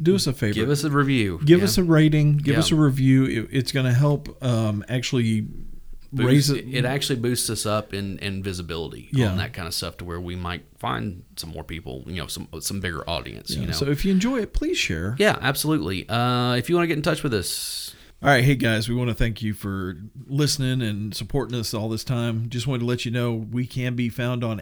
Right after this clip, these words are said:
Speaker 1: Apple Podcast at Project X Pod. Uh, we're also on Google Play. We're on Stitcher. We're on TuneIn Radio. And hopefully we're gonna be getting on some other platforms also. You can also get a hold of us by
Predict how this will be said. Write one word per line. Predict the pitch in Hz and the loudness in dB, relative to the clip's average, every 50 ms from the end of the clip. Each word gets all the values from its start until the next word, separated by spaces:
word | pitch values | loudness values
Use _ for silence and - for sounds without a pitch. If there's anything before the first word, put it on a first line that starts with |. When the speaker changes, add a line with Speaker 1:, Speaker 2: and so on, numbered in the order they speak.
| - | -10
Speaker 1:
Apple | - 117 117 - - 110 110 | -10 -10 -10 -10 -10 -14 -12
Podcast | - - - 139 127 120 117 113 - - 120 104 107 98 85 95 98 - - 95 | -12 -12 -10 -6 -6 -6 -6 -6 -4 -4 -4 -2 -4 -4 -6 -8 -10 -10 -12 -12
at | 87 | -10
Project | - - 135 135 104 113 - - - | -6 -4 -4 -2 -2 -4 -8 -10 -10
X | - 95 92 - - | -10 -10 -10 -10 -14
Pod. | - - - 117 120 127 131 135 131 120 - - _ _ _ _ _ _ _ _ - | -14 -8 -6 -4 -4 -2 -4 -4 -6 -8 -12 -14 _ _ _ _ _ _ _ _ -8
Uh, | 98 90 85 87 | -8 -6 -6 -6
we're | 85 98 107 | -4 -4 -4
also | 123 120 - 120 | -4 -4 -4 -4
on | 107 98 92 | -6 -6 -6
Google | 92 113 113 98 90 82 | -4 -4 -4 -4 -6 -12
Play. | - - - 120 120 123 120 120 120 117 | -14 -12 -6 -4 -2 0 0 0 0 0
We're | 113 104 87 85 | -2 -4 -6 -8
on | 82 | -6
Stitcher. | - - - - 131 123 123 - - 123 117 113 117 113 113 | -6 -6 -4 -2 -4 -4 -4 -4 -4 -4 -2 -2 -4 -4 -6
We're | 110 107 98 90 | -6 -6 -8 -8
on | 78 80 82 | -10 -10 -12
TuneIn | 76 - - - 123 120 120 120 120 113 104 | -12 -10 -8 -6 -6 -4 -2 -2 -4 -4 -4
Radio. | 107 107 113 117 120 120 120 117 120 120 117 120 117 110 | -4 -4 -4 -2 0 0 0 0 0 0 0 -2 -4 -4
And | 101 95 104 98 95 95 95 92 95 | -6 -6 -6 -6 -6 -6 -6 -6 -4
hopefully | 98 107 131 131 - 127 123 | -4 -4 -4 -4 -2 -4 -2
we're | 110 113 113 | -2 -2 -4
gonna | 117 113 | -4 -2
be | 113 113 107 | -2 -2 -2
getting | 110 117 110 - 113 | -2 -4 -2 -2 -4
on | 117 113 113 113 110 | -2 -2 -2 -4 -4
some | - - 104 98 85 - | -6 -6 -8 -8 -10 -10
other | - 117 113 98 98 98 - 143 127 - _ _ _ | -8 -8 -6 -6 -8 -8 -10 -14 -16 -18 _ _ _
platforms | - 123 110 90 - - 107 101 98 101 | -10 -8 -8 -8 -10 -10 -10 -10 -8 -6
also. | 101 110 117 - - - 101 90 98 - - _ _ _ - _ _ _ _ _ | -6 -6 -6 -4 -6 -6 -6 -6 -8 -10 -16 _ _ _ -20 _ _ _ _ _
You | - | -8
can | 98 95 107 | -6 -4 -4
also | 120 110 - 120 | -4 -4 -4 -6
get | 101 98 110 101 | -6 -4 -6 -6
a | |
hold | 120 120 113 117 | -4 -2 -2 -2
of | 120 107 | 0 0
us | 113 107 95 - | -2 -4 -4 -6
by | - 95 101 95 92 90 95 101 98 98 92 95 90 87 | -6 -6 -4 -2 -2 -2 -2 -4 -4 -6 -6 -6 -8 -8